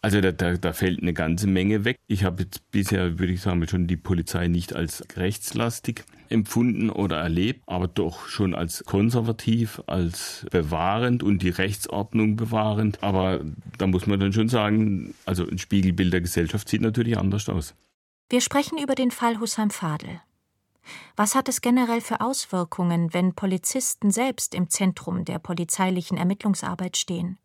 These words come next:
Speaker 2: Wenn Kollegen sozusagen gegen Kollegen ermitteln? Armin Bonert schätzt diese Situation als sehr kompliziert ein.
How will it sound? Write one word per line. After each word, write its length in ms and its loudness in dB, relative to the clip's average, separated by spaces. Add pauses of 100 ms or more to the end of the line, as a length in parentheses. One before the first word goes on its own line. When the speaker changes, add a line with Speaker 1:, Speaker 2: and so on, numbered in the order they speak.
(600)
Speaker 2:
Wenn 180 4
Kollegen 520 4
sozusagen 720 -2
gegen 280 -2
Kollegen 460 -2
ermitteln? 540 -4 (1200)
Armin 360 8
Bonert 400 0
schätzt 340 -2
diese 240 0
Situation 760 -2
als 260 0
sehr 220 0
kompliziert 840 -4
ein. 260 -10